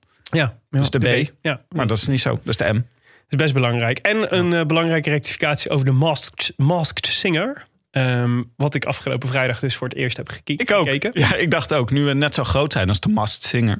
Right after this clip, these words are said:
Speaker 1: Ja. <laughs> Ja, met Bab-, Babette van Veen als, eh, glamourvlieg.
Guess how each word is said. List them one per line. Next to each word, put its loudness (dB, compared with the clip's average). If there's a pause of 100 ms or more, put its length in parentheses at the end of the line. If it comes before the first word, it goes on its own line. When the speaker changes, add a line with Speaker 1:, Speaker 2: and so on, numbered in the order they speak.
(100)
Speaker 1:
Ja. -2
<laughs> -2
Ja, -2 (180)
met 0
Bab-, 0
Babette 0
van 0
Veen 2
als, 0
eh, 0
glamourvlieg. 0